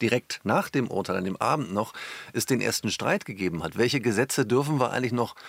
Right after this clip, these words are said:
auf den Weg bringen, welche nicht? Dürfen wir nicht vielleicht nur die auf den Weg bringen, wo wir uns alle einig sind, dass wir die jetzt auch beschließen wollen? Und die, die nicht einig sind,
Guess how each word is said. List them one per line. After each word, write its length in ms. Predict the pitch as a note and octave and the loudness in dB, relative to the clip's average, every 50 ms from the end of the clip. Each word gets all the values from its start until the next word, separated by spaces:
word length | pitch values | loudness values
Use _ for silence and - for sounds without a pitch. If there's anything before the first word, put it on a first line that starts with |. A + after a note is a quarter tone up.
| - - - | -16 -8 -2
auf 180 | - G2+ - | -2 -2 0
den 140 | G#2 G#2 F2 | 0 0 2
Weg 200 | G#2 B2 A#2+ - | 2 2 0 0
bringen, 240 | - D3+ D#3 D3 A2+ | -2 0 0 2 2
welche 320 | A#2 A#2 A2+ G2+ - G2 | 4 2 2 2 2 0
nicht? 400 | F#2 G2 A2+ F3 F#3+ - - - - - - - - | 2 4 2 2 2 0 -4 -8 -10 -12 -16 -10 0
Dürfen 220 | - B2 G#2+ A#2 A#2 | 0 0 2 2 2
wir 100 | A2+ A2+ | 2 4
nicht 180 | A#2 A2 - | 2 0 0
vielleicht 260 | - A2+ A2 G#2+ - - | 0 2 2 2 2 2
nur 160 | A2+ A#2+ C3+ | 2 2 4
die 180 | B2 C#3+ D3 | 4 2 2
auf 140 | - A#2 - | 2 0 2
den 120 | B2+ B2 G#2+ | 2 2 2
Weg 160 | B2 C3+ - | 2 2 2
bringen, 160 | - C3+ B2 | 2 0 2
wo 60 | A2+ | 2
wir 100 | G#2+ A#2 | 2 2
uns 120 | A2 G#2 - | 2 2 2
alle 240 | G2+ G#2 F#2 - | 4 4 4 4
einig 320 | - F#2+ A#2 D3+ E3+ C#3 - | 4 2 4 4 2 2 2
sind, 160 | - D#3 D3 | 0 0 0
dass 100 | C3 - | 0 0
wir 80 | A#2+ A#2 | 0 0
die 100 | A#2 G#2+ | 2 2
jetzt 140 | A2 - | 2 0
auch 80 | - - | 0 -4
beschließen 560 | - G#2 - - A#2 C3 E3 - F3 F3+ F3 | -6 -4 -4 0 0 2 2 2 2 2 2
wollen? 300 | D#3 D#3+ E3 E3+ F3 E3+ | 4 4 4 2 2 0
Und 160 | C#3 B2+ G2 | -2 -2 0
die, 140 | B2+ C3 B2 | 0 0 2
die 120 | G#2 A2 G2 | 2 4 4
nicht 360 | A2 D#3+ F#3 - - - - | 4 2 2 0 -6 -2 0
einig 340 | G#2+ G#2+ G#2+ G2+ G2+ - - | 0 2 2 0 -2 -2 0
sind, 260 | G#2+ A#2 D3+ F#3+ | 0 2 2 2